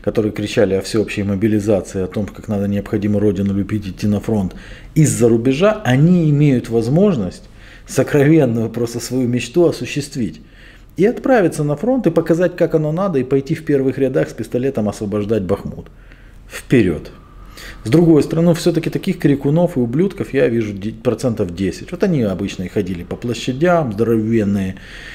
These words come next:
ходили с флагами, там всё, там убить там всех, и это, и вперёд убивай, убывся. Вот. Но, конечно, девяносто процентов это люди, которые реально задолбало это вонючее государство, которые свалили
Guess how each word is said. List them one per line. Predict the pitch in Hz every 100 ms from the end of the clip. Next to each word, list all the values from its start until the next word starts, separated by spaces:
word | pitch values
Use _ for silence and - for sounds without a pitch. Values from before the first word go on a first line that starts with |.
| - - -
ходили | 110 95 120 160 147 139
с | 139
флагами, | - 120 139 139 135 135 131
там | 123 117
всё, | - - 156 147
там | 143 120 117
убить | 120 117 165 160
там | 160 147
всех, | - - 143 127
и | 127
это, | 147 151 110
и | 127
вперёд | - - 226 220 175 147
убивай, | 127 117 90 92 113 - - - - -
убывся. | 110 117 110 107 113 107 127 117 - - 101 - - - - - - -
Вот. | 113 117 110 95 - 190
Но, | 214
конечно, | 214 202 202 -
девяносто | 139 156 196 - 160
процентов | 135 - 127 104 -
это | 107 104
люди, | 117 110
которые | 104 95 101 101 101
реально | 113 95 87 90
задолбало | 92 101 110 101 92 92
это | 90 95
вонючее | 110 113 - 151
государство, | 175 226 220 233 -
которые | 147 123 120 113
свалили | - 127 170 185 143